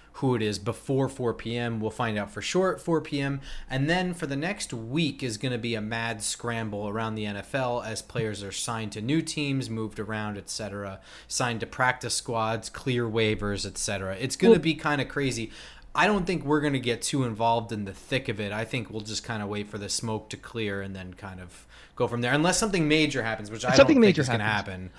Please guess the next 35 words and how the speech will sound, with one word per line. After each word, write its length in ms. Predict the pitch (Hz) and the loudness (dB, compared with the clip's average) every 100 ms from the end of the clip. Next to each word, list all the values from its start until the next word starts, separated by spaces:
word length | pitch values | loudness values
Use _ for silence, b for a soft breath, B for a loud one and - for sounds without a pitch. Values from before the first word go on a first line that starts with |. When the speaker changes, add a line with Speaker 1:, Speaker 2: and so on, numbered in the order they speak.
| - | 6
Speaker 2:
Well, 100 | 294 | 6
let 80 | 349 | 6
me 100 | 302 | 2
ask 160 | 254 | 0
you 60 | 214 | 0
something, 320 | 175 139 123 | -2 -2 -2
Grump. 300 | 131 127 - | 0 -2 -2
You 60 | 147 | 0
know, 240 | 139 135 - - | 2 0 -8 -4
we 100 | 180 | 6
gotta 160 | 240 | 6
get 140 | 240 233 | 6 2
to 80 | 196 | 2
fifty-three. 800 | 185 - 143 - 131 123 113 - - - - - - - - - b b b b - | 2 2 -2 -2 -2 0 -2 -8 -20 -20 -20 -20 -20 -20 -20 -20 b b b b 0
How 180 | - 370 | 4 4
many 240 | 370 339 | 4 2
more 320 | 190 170 175 | 2 2 2
guys 400 | 151 139 131 127 | 4 4 4 0
besides 440 | - - 156 147 - | -4 0 4 4 2
fifty-three 600 | 151 - 120 135 139 123 | -2 -2 -2 2 2 2
really 380 | 120 143 170 151 | 4 8 8 6
should 280 | - 131 | 6 2
be 480 | 110 127 120 113 107 - - - - - | 6 4 6 4 2 -4 -20 -20 -20 0
checking 340 | - 160 151 | 4 6 8
their 140 | 143 135 | 8 6
phones 580 | - 135 131 120 113 | 6 6 6 2 -2
for 360 | - 135 123 120 | -2 2 2 4
the 100 | 120 | 2
Turk 300 | - 131 113 | 4 4 4
to 80 | 127 | 0
come 320 | - 117 113 | 4 4 4
because 300 | 120 123 113 | 4 4 6
of, 120 | 117 - | 4 2
you 80 | - | 4
know, 200 | 117 | 4